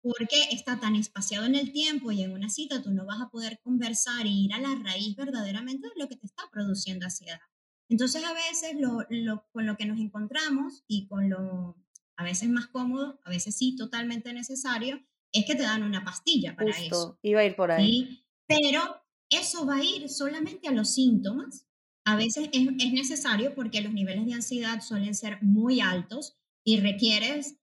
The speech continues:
Speaker 1: eh, de un tratamiento corto en el tiempo. Pero lo más importante es que puedas llegar a la raíz de lo que te está generando ansiedad.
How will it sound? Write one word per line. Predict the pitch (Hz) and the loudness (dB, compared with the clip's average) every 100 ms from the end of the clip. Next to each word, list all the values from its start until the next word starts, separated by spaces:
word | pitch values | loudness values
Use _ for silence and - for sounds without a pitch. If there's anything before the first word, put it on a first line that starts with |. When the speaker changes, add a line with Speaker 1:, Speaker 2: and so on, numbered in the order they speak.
| _ - | _ 0
Speaker 1:
eh, | 226 214 214 208 202 202 202 | 2 2 0 -2 -2 -2 2
de | 196 226 226 | 2 4 4
un | 254 269 | 4 4
tratamiento | 294 277 254 262 254 254 311 _ | 2 -2 -2 -2 -4 -8 -14 _
corto | - 220 214 196 302 - | 4 6 6 0 -4 0
en | 220 190 | 2 4
el | 180 - | 2 0
tiempo. | 262 208 - _ _ _ _ - | 0 0 -2 _ _ _ _ 0
Pero | 190 190 | 4 4
lo | 185 180 | 4 2
más | 185 262 311 | 2 2 2
importante | 311 269 226 - 208 196 196 277 - | 0 0 -2 -2 0 2 0 -4 -6
es | 202 190 | -4 -2
que | 247 | -4
puedas | 226 269 269 269 | -2 -2 -2 -2
llegar | 214 208 247 | -2 -2 -4
a | 320 | -4
la | 233 | -4
raíz | 190 180 277 554 - | 2 4 4 0 -2
de | 233 | 0
lo | 202 | 0
que | 196 | -2
te | - | -6
está | 180 180 | -8 -4
generando | 202 196 180 175 170 | 2 2 0 -4 -8
ansiedad. | 175 - 170 165 | -6 -6 -6 -10